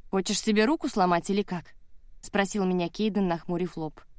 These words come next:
Только этого мне сейчас не хватало. «Нет, я...» Я пожала плечами и попыталась вырвать у него свою руку. Кейден сразу меня отпустил. Потом наклонился к своей спортивной сумке.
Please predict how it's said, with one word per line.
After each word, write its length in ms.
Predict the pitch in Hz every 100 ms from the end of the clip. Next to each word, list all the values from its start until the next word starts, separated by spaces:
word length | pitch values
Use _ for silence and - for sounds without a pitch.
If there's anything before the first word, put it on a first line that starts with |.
| - - - - - -
Только 280 | 208 190
этого 300 | 214 185 165
мне 180 | 165 165
сейчас 360 | 160 170 151 -
не 80 | 156
хватало. 500 | 160 156 156 156 147 - - - - -
«Нет, 300 | 214 214 175
я...» 400 | 175 170 165 165 185 - - - - - - - - - - - -
Я 200 | 214 202
пожала 360 | 202 190 185 180
плечами 540 | 180 - 208 208 180
и 40 |
попыталась 560 | 160 160 170 175 175 -
вырвать 340 | 190 185 160
у 40 | 170
него 200 | 170 170
свою 300 | 175 170 170
руку. 300 | 151 - 147 - - - - - -
Кейден 380 | - 262 220 202
сразу 300 | 190 190 180
меня 260 | 185 180 175
отпустил. 520 | - 190 - 156 147 - - - - -
Потом 320 | 220 - 285
наклонился 540 | 277 220 196 202 202 220
к 60 |
своей 200 | - 190
спортивной 520 | 190 180 - 185 190
сумке. 420 | 175 165 151 -